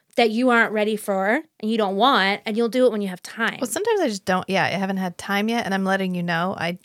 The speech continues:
Speaker 2: I remember. I'm gonna get to
Speaker 1: And
Speaker 2: it.
Speaker 1: I'm just
Speaker 2: I just
Speaker 1: reminding
Speaker 2: haven't
Speaker 1: you,
Speaker 2: had
Speaker 1: I
Speaker 2: a
Speaker 1: don't
Speaker 2: minute
Speaker 1: have
Speaker 2: yet.
Speaker 1: it yet.
Speaker 2: <laughs> It's okay.
Speaker 1: Yeah, but the authority thing, it is annoying.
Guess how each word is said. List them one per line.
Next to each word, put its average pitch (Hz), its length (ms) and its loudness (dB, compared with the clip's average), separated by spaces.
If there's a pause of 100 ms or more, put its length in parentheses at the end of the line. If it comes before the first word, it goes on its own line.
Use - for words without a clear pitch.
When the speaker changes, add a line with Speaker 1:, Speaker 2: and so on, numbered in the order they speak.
Speaker 2:
I 185 160 0
remember. 185 640 0
I'm 185 100 -2
gonna 185 240 -2
get 170 260 -8
to - 80 -2
Speaker 1:
And 254 120 4
Speaker 2:
it. - 80 2
Speaker 1:
I'm 269 180 4
just 320 260 2
Speaker 2:
I 294 80 4
just 277 40 4
Speaker 1:
reminding 262 320 4
Speaker 2:
haven't 285 120 6
Speaker 1:
you, 277 60 6
Speaker 2:
had 240 160 6
Speaker 1:
I 254 100 4
Speaker 2:
a 254 40 0
Speaker 1:
don't - 0 -
Speaker 2:
minute 285 140 2
Speaker 1:
have 392 160 4
Speaker 2:
yet. 320 1120 4
Speaker 1:
it 339 180 2 (240)
yet. - 160 -6
Speaker 2:
<laughs> - 100 -20
It's - 260 -8 (100)
okay. - 440 -10
Speaker 1:
Yeah, 302 320 8 (160)
but 330 320 6
the 302 240 2
authority 370 440 6
thing, 220 420 -4
it 311 160 0
is 349 220 6
annoying. 214 500 -2